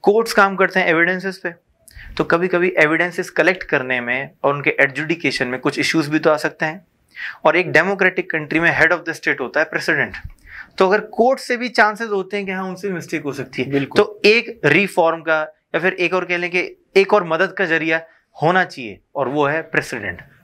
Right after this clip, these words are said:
Speaker 1: तो अंत में अगर कभी सुप्रीम कोर्ट से भी गलती हो गया, तो आप प्रेसिडेंट का भी गेट खटखटा सकते हैं।
Speaker 2: बिल्कुल। तो सर, यहाँ पे वन वन स्कोर है।
Speaker 1: पूछिए सर, नेक्स्ट।
Speaker 2: आगे चलते हैं इकोनॉमी के
Speaker 1: जी।
Speaker 2: ऊपर।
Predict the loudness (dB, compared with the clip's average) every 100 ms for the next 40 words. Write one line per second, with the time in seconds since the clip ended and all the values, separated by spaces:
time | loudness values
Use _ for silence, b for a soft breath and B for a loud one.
0 | -4 0 2 4 4 4 4 4 4 2
1 | 0 -2 -2 -6 -4 -4 0 0 0 -4
2 | -2 -2 0 0 0 -2 -4 -4 -6 -4
3 | -4 -2 0 2 0 0 -4 -4 -4 -4
4 | -6 -14 -16 -16 _ -4 -2 -2 -6 -16
5 | _ b b b 0 2 4 4 2 2
6 | 0 0 -2 -4 -8 -6 -4 -2 -4 -8
7 | B B B -10 -6 0 4 4 2 0
8 | -4 -4 2 2 2 -2 -2 0 0 2
9 | -2 -2 -4 -4 -4 -4 -6